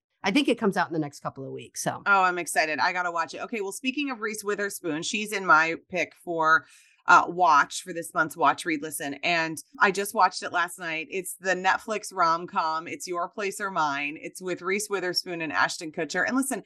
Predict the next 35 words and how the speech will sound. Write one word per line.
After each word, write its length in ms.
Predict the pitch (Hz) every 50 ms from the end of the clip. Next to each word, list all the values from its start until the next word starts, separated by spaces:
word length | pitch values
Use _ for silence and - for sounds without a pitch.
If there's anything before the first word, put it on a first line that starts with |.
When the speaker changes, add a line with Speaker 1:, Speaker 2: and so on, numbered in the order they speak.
| _ _ _ _ _ _ -
Speaker 2:
I 160 | 247 294 320
love 240 | 320 311 269 262 254
a 60 | 269
rom-com. 560 | 233 196 165 147 147 156 - 160 131 - - _ -
I 60 | 175
like 180 | 180 175 170 196
Speaker 1:
Right. 100 | 190 -
Speaker 2:
a 40 |
rom-com. 420 | 202 214 247 285 311 311 285 269 285 - 180 170 135
Speaker 1:
Oh. 120 | 120 117 - _ _ _ _ _ _ _ _ _ _ _ -
Speaker 2:
I 160 | 208 233 269
don't 240 | 311 339 320 - -
care 420 | - - 190 165 165 160 165 165 - -
that 100 | 180 160
it's 140 | 160 -
predictable 680 | - _ 190 170 156 156 139 - 170 147 156 151 143 135
of 100 | 127 143
how 220 | 147 156 147 143 143
it's 120 | 147 143
gonna 220 | - 160 135 127 -
end, 300 | 131 139 143 175 208 180
that 100 | 185 151
of 100 | 147 -
course 280 | - - 175 165 160 -
they're 160 | - 160 143
gonna 120 | 143 131 90
end 160 | 120 147 135 135
up 100 | 139 -
together. 460 | - 151 147 - 127 139 180 196 202
I 60 | 190
mean, 160 | 175 165 165
this 160 | 165 165 -
is 160 | 170 - - -
a 80 | - 185
rom-com. 640 | 175 185 185 202 220 240 240 - - - - - -